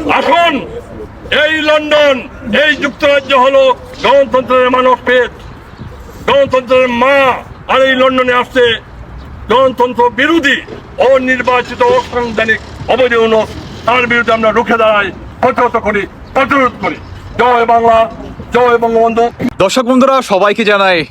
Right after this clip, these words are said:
Speaker 2: ঈদ মোবারক। বক্তব্য শুনে যতটুকু মনে হলো যে ডক্টর ইউনূসের হয়তোবা বারোটা বেজে যেতে পারে, কারণ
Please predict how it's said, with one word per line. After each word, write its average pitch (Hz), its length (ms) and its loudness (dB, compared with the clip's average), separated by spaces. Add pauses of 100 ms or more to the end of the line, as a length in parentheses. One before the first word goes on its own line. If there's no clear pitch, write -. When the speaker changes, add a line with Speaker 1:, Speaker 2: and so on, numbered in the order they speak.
(140)
Speaker 2:
ঈদ 160 180 0
মোবারক। 143 440 0 (180)
বক্তব্য 269 600 2
শুনে 214 680 2
যতটুকু 220 500 2
মনে 233 260 2
হলো 190 300 2
যে 185 360 2
ডক্টর 220 500 2
ইউনূসের 226 440 2
হয়তোবা 214 560 0
বারোটা 190 540 2
বেজে 180 180 2
যেতে 170 220 0
পারে, 123 320 -2 (520)
কারণ 226 380 2